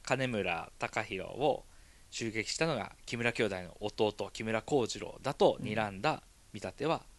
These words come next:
復讐を誓うものの、もともと頭が切れて警戒心の強い幸次郎の足取りをつかむのは難し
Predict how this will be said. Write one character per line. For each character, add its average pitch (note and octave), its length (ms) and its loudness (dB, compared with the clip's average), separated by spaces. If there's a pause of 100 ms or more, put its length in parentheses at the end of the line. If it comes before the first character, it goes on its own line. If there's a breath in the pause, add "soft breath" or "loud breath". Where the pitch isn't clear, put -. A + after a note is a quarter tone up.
復 - 200 -12
讐 A2+ 220 0
を G#2 80 -2
誓 - 220 -2
う D3 60 0
も D3+ 140 -4
の E3 120 -2
の、 D3 160 -4 (360)
も - 80 -6
と B2 120 -6
も A#2+ 120 -6
と - 160 -6
頭 D3 260 -2
が G#2+ 100 -4
切 C3+ 120 -4
れ G2+ 100 -2
て F#2+ 160 -10
警 A#2+ 200 0
戒 C#3 240 2
心 A2 120 -8
の G#2+ 100 -2
強 D3+ 220 2
い B2 60 0
幸 C#3+ 220 2
次 A#2+ 80 -6
郎 A2 120 -2
の G#2 80 -4
足 G#2+ 180 -6
取 C3 120 0
り C3 60 2
を C3 60 -2
つ - 140 -10
か A3 120 2
む F#3 80 -2
の G#2+ 80 -2
は F2 80 -6
難 F#2+ 160 -10
し - 80 -10